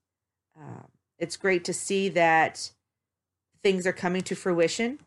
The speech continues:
You know, people that have dreams of doing those things, um, are actually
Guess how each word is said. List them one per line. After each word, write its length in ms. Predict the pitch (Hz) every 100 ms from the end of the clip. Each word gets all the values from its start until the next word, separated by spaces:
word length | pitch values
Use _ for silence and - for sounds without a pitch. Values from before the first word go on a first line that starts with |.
| _
You 120 | 175
know, 160 | 160 151 _ _ _ _ _ _ _
people 240 | 185 180 170
that 220 | 160 -
have 260 | 170 156 147
dreams 320 | 165 160 160
of 140 | 147
doing 420 | 160 160 160 143 - -
those 300 | 151 156 -
things, 460 | 165 160 185 - _ _ _ -
um, 160 | 156
are 120 | 135 -
actually 640 | 156 151 170 170 165